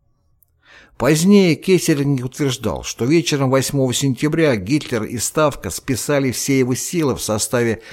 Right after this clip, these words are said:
восьми дивизий, как безвозвратно потерянные. Два дня спустя Гитлер сказал Геббельсу, что Южная Италия потеряна и что необходимо создать новую линию фронта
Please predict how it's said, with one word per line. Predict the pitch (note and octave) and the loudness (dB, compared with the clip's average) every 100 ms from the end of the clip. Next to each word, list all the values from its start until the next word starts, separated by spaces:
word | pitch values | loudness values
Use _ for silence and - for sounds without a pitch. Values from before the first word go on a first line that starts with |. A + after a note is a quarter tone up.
| - - | -20 -2
восьми | A#2+ - C3+ C3 | 0 2 2 2
дивизий, | B2 C3 A#2 D#2 E2 | 4 4 2 -2 -4
как | A#2+ A2+ - - | -4 -6 -10 -4
безвозвратно | B2+ A#2 B2 B2+ C3+ - B2+ | -2 0 0 0 0 -2 -6
потерянные. | - B2 - G#2 D2+ C#2 A#1 G#1+ - _ _ _ _ _ _ _ _ - | -4 -4 -2 -4 -4 -8 -10 -14 -18 _ _ _ _ _ _ _ _ -4
Два | A2+ D#3+ | 0 2
дня | E3+ E3 | 2 0
спустя | - E3 D3+ - D#3 | 0 -2 0 0 0
Гитлер | A2 B2+ C3 A#2 | 2 -4 -4 -6
сказал | - C3+ B2+ D#3 C3 | -4 -2 -2 -2 -4
Геббельсу, | G2 D2+ C#2+ - C2 - - _ _ _ | -6 -6 -8 -8 -10 -14 -20 _ _ _
что | - - | -10 0
Южная | D#3 E3 C#3 D3+ | 2 2 2 0
Италия | D3 E3 D3+ B2 A2+ | 2 2 2 2 0
потеряна | - C3+ C3+ E3 A#2+ E2 | 0 -2 0 -2 -2 -4
и | F2 | -6
что | F2+ - A2+ | -6 -2 -2
необходимо | A2 B2+ - B2+ C3+ D3 A#2+ | 0 -2 -2 -4 -2 -2 -2
создать | - A#2+ A2+ C3 A#2+ - | -2 -4 0 0 -2 -4
новую | B2+ D3 C#3 B2+ A#2+ | -2 0 0 0 0
линию | B2+ A#2+ A#2+ A2 | 0 0 -2 -4
фронта | - C#3+ C3+ - D2+ | -2 -2 -2 -6 -12